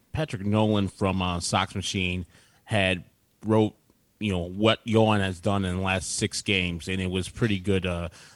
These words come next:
slash line. It was somewhere in two eighty-five, three forty, like, four eighty-five slugging. He's doing well lately,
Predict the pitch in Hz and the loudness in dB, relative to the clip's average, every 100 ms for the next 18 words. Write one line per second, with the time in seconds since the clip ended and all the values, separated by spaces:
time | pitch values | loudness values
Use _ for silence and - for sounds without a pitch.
0 | - - 98 85 - 87 85 85 - 104 | -8 0 2 2 0 -4 -2 -4 -4 0
1 | 95 90 87 82 98 92 87 - 90 87 | 0 0 -2 -2 0 0 -2 -4 -2 -2
2 | 82 95 90 85 - 92 87 85 82 85 | -4 -8 -6 -6 -4 -2 -2 -4 -6 -8
3 | 82 - - 92 90 87 - 92 90 85 | -10 -10 -8 -4 -4 -6 -6 -6 -6 -8
4 | - 85 85 - 101 92 90 80 - - | -6 -6 -6 -8 -8 -6 -6 -10 -16 -20
5 | - _ _ _ - 165 147 185 190 165 | -20 _ _ _ -10 -6 4 6 6 6
6 | 143 151 107 78 - 107 80 82 78 | 8 6 4 0 -4 -4 -4 -6 -10